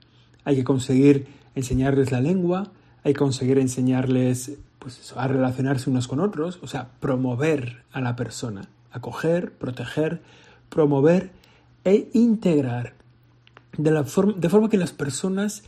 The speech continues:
sin olvidar sus raíces, sean parte de los que buscan el bien común en esta tierra. Lo primero, pues, para unas relaciones fraternas internacionales, esto,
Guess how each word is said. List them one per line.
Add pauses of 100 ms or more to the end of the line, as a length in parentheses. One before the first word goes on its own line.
(140)
sin
olvidar
sus
raíces,
sean
parte
de
los
que
buscan
el
bien
común
en
esta
tierra. (680)
Lo
primero,
pues,
para
unas
relaciones (420)
fraternas
internacionales, (280)
esto,